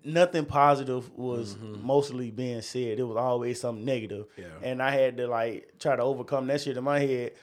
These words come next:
Speaker 1: Before I can overcome it, I had to, it had to soak into me.
Speaker 2: Mm-hmm. Pause, my nigga.
Speaker 1: No,
Speaker 2: That's
Speaker 1: this
Speaker 2: nasty.
Speaker 1: nigga here.
Speaker 2: That is
Speaker 1: <laughs>
Speaker 2: gross.
Speaker 1: Yeah, I, I, I abs-, I absorbed that negativity,
Speaker 2: Mm-hmm.
Speaker 1: and it's like I was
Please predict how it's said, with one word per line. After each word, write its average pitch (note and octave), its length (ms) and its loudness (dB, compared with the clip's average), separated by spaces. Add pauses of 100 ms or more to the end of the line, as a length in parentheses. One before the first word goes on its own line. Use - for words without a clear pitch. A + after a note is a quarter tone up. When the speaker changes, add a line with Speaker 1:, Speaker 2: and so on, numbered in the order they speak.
Speaker 1:
Before D3+ 260 2
I D3+ 60 4
can C3+ 100 -4
overcome C3 440 2
it, - 60 -6
I C3 120 2
had C#3 220 4
to, A2 360 -4 (1900)
it D3+ 100 0
had D#3+ 140 4
to C3+ 60 -2
soak D3+ 300 -2
into D3 240 -4
me. G#2 220 -10 (440)
Speaker 2:
Mm-hmm. G#2+ 260 -8 (140)
Pause, F#2 480 -8
my D2+ 80 -18
nigga. C#2+ 420 -20
Speaker 1:
No, C#3 100 -2
Speaker 2:
That's - 120 -10
Speaker 1:
this C3 180 -10
Speaker 2:
nasty. A2 180 -12
Speaker 1:
nigga G2+ 80 -8
here. D3 540 -4
Speaker 2:
That - 120 -4
is F3 140 0
Speaker 1:
<laughs> - 160 -10
Speaker 2:
gross. - 440 -16 (600)
Speaker 1:
Yeah, D#3 180 6
I, D3 560 6
I, C#3+ 60 4 (260)
I C#3+ 60 8
abs-, B2 300 -6
I D#3 180 10
absorbed C3+ 640 2
that C3 300 4
negativity, C3 680 0
Speaker 2:
Mm-hmm. G2+ 220 -6 (360)
Speaker 1:
and C3+ 340 2
it's C#3+ 160 4
like A#2+ 220 0
I C3+ 140 4
was B2+ 400 0